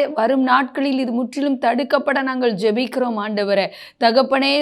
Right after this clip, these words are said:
தொலைபேசியில் இன்னொரு முறையில், இன்னொரு முனையில் இருப்பவர்கள் யார் என்று அறிந்து கொண்டு ஞானமாக இப்படிப்பட்ட தொலைபேசி, ஆண்டவரே, எண்களிலிருந்து, ஆண்டவரே, ஃபோன் கால் வரும்பொழுது ஞானமாக நடந்து கொள்ள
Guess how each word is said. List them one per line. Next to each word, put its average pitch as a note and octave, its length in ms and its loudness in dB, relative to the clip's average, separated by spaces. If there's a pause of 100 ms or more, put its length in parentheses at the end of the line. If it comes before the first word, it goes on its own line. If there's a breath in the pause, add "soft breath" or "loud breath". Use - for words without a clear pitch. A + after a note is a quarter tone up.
(240)
தொலைபேசியில் C#4 1000 0 (340 soft breath)
இன்னொரு C4 400 4
முறையில், C4 440 2 (180)
இன்னொரு C#4+ 400 2
முனையில் C4+ 440 0
இருப்பவர்கள் B3+ 720 -2
யார் A3+ 420 4
என்று B3+ 240 0 (140)
அறிந்து C4 360 0
கொண்டு B3 300 -2 (140)
ஞானமாக B3+ 840 0 (400 loud breath)
இப்படிப்பட்ட C#4+ 640 2 (120)
தொலைபேசி, C#4 680 -2 (400 loud breath)
ஆண்டவரே, C4+ 440 4 (120)
எண்களிலிருந்து, C#4 760 2 (400 soft breath)
ஆண்டவரே, C4+ 360 2
ஃபோன் B3+ 320 0
கால் C4+ 240 6
வரும்பொழுது C4 540 0
ஞானமாக C4+ 720 2
நடந்து B3 400 -2
கொள்ள B3+ 240 0